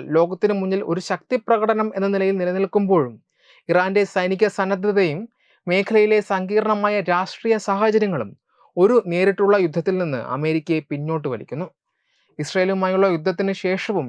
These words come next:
ഇറാൻ ഭരണകൂടം പ്രകടിപ്പിച്ച അസാമാന്യമായ അതിജീവന ശേഷി അമേരിക്കൻ ഭരണകൂടത്തെ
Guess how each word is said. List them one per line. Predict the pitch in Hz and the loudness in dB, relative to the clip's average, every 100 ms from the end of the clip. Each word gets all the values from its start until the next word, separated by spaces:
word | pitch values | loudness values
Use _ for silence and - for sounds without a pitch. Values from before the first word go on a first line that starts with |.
| - | -4
ഇറാൻ | 143 156 156 | -4 -4 -4
ഭരണകൂടം | 165 170 165 170 170 | -2 0 0 0 0
പ്രകടിപ്പിച്ച | 165 165 160 165 196 233 _ _ _ 160 | -4 -4 -4 -4 -4 -4 _ _ _ -8
അസാമാന്യമായ | 156 208 214 208 208 202 202 202 | 0 0 2 0 -2 -2 -2 0
അതിജീവന | 196 165 180 190 196 196 | 0 -2 -4 -4 -2 -2
ശേഷി | 185 180 185 147 110 - _ _ _ | 0 2 2 -2 -10 -12 _ _ _
അമേരിക്കൻ | 151 165 180 190 185 | -2 0 2 0 -2
ഭരണകൂടത്തെ | 175 175 180 180 180 190 | -2 0 0 2 0 0